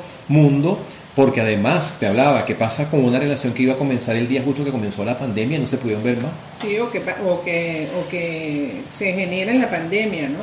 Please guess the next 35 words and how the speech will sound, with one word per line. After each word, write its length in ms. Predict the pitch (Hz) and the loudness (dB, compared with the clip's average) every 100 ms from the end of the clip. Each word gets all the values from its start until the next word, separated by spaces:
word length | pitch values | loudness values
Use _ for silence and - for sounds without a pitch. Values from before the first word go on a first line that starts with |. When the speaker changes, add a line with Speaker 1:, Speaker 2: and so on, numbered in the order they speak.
| 240 | -6
Speaker 2:
También, 360 | 180 156 180 185 160 | -8 -6 -6 -6 -4
o 60 | |
las 140 | 156 160 | -4 -4
recientes, 560 | 165 156 196 190 180 | -6 -4 -4 -2 -6
sí. 360 | - 254 208 208 - - - | -4 -2 -2 -4 -8 -14 -8
Eso 180 | 202 254 | -4 -4
es 40 | 254 | 0
todo 200 | 294 320 | 0 2
un 100 | 320 | 0
reto 380 | 277 240 202 | 2 2 0
para 160 | 226 254 | -2 -2
las 160 | 240 208 | -2 -4
parejas, 460 | - 165 143 147 131 | -6 -4 -4 -4 -8
¿no? 60 | 196 | -8
Porque 280 | 226 202 185 | -6 -4 -2
además, 680 | 170 170 240 311 285 262 254 | -4 -2 -2 2 2 0 -2
desde 180 | 208 202 | -2 0
el 60 | 185 | -2
punto 260 | 185 180 | -6 -6
de 80 | 233 | -2
vista 180 | 254 247 | -2 0
de 60 | 285 | -2
la 60 | |
sexualidad, 840 | 269 226 - 185 180 233 254 240 233 - - - - | -2 -8 -6 -6 -4 -2 0 -2 -6 -14 -18 -18 -6
no 280 | 226 233 240 | 0 0 0
se 100 | 311 | -2
recomienda 880 | 294 240 196 226 214 180 170 180 190 | -4 -4 -4 -4 -4 -4 -6 -8 -8
en 120 | 190 185 | -10 -6
parejas 480 | 180 165 170 208 220 | -6 -4 -6 -8 -8
que 60 | |
no 120 | 226 202 185 190 | -6 -6 -6 -6
viven 320 | 202 208 214 | -6 -4 -4
juntos 340 | 220 190 202 | -6 -6 -8
tener 220 | - 170 135 | -8 -8 -8
sexo. 300 | - - - | -10 -12 -12